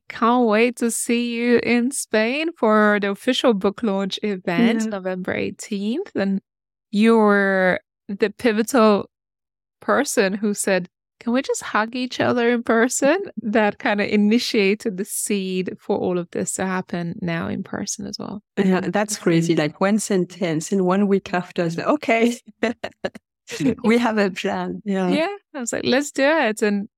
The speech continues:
Speaker 1: sometimes I just need a seed of an idea for people to say, "Let's go." And like, "Okay, let's go." <laughs>
Speaker 2: So easy. <laughs>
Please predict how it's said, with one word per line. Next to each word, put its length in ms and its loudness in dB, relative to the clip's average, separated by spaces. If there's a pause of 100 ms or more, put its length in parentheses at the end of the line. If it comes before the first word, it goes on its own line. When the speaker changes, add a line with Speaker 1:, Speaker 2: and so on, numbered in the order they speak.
Speaker 1:
sometimes 480 0
I 80 2
just 240 -6
need 160 0
a 40 2
seed 340 -2
of 100 -4
an 120 -4
idea 720 -2
for 80 -10
people 320 -6
to 120 -10
say, 320 -2
"Let's 260 -2
go." 380 0
And 280 -6 (320)
like, 240 -10
"Okay, 320 -8 (220)
let's 200 -4
go." 420 2
<laughs> 1120 -4
Speaker 2:
So 240 2
easy. 500 4 (760)
<laughs> 40 -12